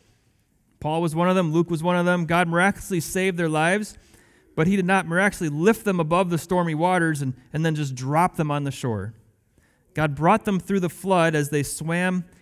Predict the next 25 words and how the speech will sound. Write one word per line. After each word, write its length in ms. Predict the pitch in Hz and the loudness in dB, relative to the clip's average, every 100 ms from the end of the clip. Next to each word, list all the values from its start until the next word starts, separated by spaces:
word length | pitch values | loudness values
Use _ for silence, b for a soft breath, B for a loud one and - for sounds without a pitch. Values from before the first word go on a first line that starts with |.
| b | b
in 80 | 151 | -4
the 80 | 143 | -2
center 680 | - 175 175 170 165 151 b b | -2 -2 -2 -2 -4 -6 b b
of 200 | - 139 | -8 -4
his 180 | 143 135 | -4 -6
providence. 960 | - 147 139 117 104 92 - - - _ _ _ _ _ _ _ _ _ B B B B B | -4 -2 0 -2 -6 -8 -16 -20 -20 _ _ _ _ _ _ _ _ _ B B B B B
Just 200 | 190 196 | -2 0
because 340 | 247 - 214 175 | 0 2 2 2
God 240 | 196 185 | 2 0
promises 480 | - 180 190 185 170 | 2 2 2 -2 -2
to 120 | 165 | -2
save 360 | - 180 185 143 | -4 0 0 0
us, 220 | 131 135 | -2 -2
it 80 | 147 | -2
doesn't 260 | 160 165 | -2 -2
mean 200 | 147 165 | -2 0
that 140 | 160 131 | 0 0
we 120 | 156 | 2
will 120 | 156 | 2
be 160 | 147 143 | 0 -2
free 260 | - 156 | -2 -2
from 240 | 156 156 139 | -2 -2 -2
danger 420 | 147 160 165 165 | -2 -2 -2 -4
or 180 | 143 139 | -2 -2
risk 380 | 135 147 143 | 0 -2 -2